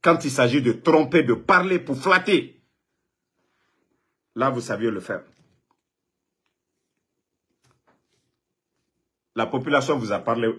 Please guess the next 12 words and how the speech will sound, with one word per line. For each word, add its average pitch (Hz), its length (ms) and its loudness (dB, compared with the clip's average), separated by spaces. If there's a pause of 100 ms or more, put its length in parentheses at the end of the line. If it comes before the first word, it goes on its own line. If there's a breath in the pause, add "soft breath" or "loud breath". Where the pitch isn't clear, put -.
(160)
vous 101 80 -12
n'avez 101 200 -4
pas 113 160 0
compris. 87 420 -10 (1300)
Ils 131 120 2
vous 113 240 -2
ont 113 180 -2
averti, 135 640 0
vous 92 80 -8
n'avez 95 240 -4
pas 113 160 -2
compris. - 360 -12